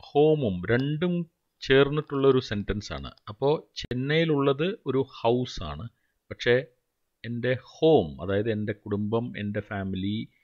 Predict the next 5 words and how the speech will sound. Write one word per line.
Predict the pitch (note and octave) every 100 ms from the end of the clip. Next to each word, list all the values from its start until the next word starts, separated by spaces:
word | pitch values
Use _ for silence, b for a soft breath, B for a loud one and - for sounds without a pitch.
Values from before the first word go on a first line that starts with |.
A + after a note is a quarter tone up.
| _ _ A2+
എല്ലാവരും | G#2+ A2+ B2+ B2
ചേർന്ന് | A2 A2+ B2 C3 B2
ഞങ്ങൾ | A2 A#2 -
താമസിക്കുന്നത് | G#2 G#2+ - - A2 A2 C#3+ G3+ _ _ -
കൊച്ചിനിലാണ്. | C3+ - G2 D#2+ - -